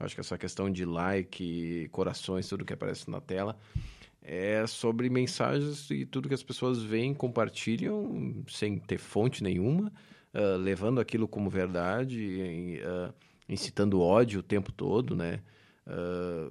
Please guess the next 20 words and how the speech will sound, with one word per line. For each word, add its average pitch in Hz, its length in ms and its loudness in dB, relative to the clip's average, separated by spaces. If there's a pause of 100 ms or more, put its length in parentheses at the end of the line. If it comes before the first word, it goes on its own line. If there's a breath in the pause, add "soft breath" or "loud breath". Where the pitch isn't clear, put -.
(100)
e 92 220 -6
o 92 60 -4
pessoal - 380 -4
assiste - 460 -2
aquilo 110 160 -2
ali 92 120 4
no 104 120 4
filme 127 380 4
e - 20 6
o 175 60 0
pessoal 156 720 4
dá 101 160 6
like 143 720 4
do, 151 220 0
numa 120 400 4
violência, 107 680 6
mesmo 160 480 8
que 101 340 2
seja 95 300 2
um, 90 160 2